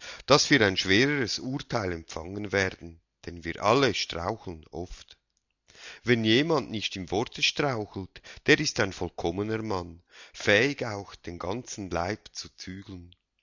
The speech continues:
Siehe, den Pferden legen wir die Gebisse an die Mäuler, damit sie uns gehorchen, und lenken ihren ganzen Leib. Siehe, auch die Schiffe, die so groß sind und von heftigen Winden getrieben werden,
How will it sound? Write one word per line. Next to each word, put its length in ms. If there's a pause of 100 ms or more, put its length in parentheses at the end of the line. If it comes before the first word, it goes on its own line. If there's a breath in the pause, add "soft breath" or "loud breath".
(400)
Siehe, 400 (360 loud breath)
den 160
Pferden 580
legen 460
wir 160
die 180
Gebisse 760
an 140
die 140
Mäuler, 400 (240)
damit 320
sie 140
uns 260
gehorchen, 680 (280 loud breath)
und 180
lenken 440
ihren 320
ganzen 480
Leib. 340 (640)
Siehe, 460 (260 loud breath)
auch 240
die 180
Schiffe, 520
die 140
so 180
groß 480
sind 260
und 200
von 180
heftigen 600
Winden 440
getrieben 640
werden, 440